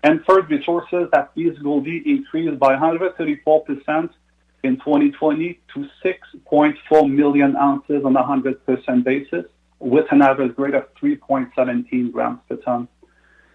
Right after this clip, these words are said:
In twenty twenty-one, we're continuing to drill aggressively East Gouldie to test the extension of the zone along strike and at depth. We will also drill Odyssey South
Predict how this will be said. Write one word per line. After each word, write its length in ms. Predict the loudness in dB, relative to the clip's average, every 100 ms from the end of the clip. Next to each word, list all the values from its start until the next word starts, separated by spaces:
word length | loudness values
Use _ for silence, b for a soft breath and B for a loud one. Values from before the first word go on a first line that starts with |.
| b b 2
In 140 | 4
twenty 260 | 6 4 4
twenty-one, 520 | 0 0 0 0 -2
we're 160 | -4 -4
continuing 580 | -6 -6 -6 -6 -6 -6
to 80 | -8
drill 220 | 0 0
aggressively 680 | 2 -2 -6 -6 -6 -6 -4
East 220 | -2 -2 -2
Gouldie 380 | -2 0 -2 -4
to 100 | -10
test 320 | 0 0 2
the 80 | -4
extension 600 | -6 -2 -2 -2 -2 -2
of 80 | 0
the 160 | -4 0
zone 340 | 0 2 -2
along 340 | 0 0 0 -4
strike 320 | 0 0 0 -2
and 100 | -6
at 160 | -4
depth. 260 | -4 -6 -8 _ _ _ _
We 60 | -2
will 180 | 0 2
also 400 | 0 -2 -4 -6
drill 260 | -4 -4
Odyssey 500 | 0 0 0 -4 -8 -4
South 320 | -2 -2 -4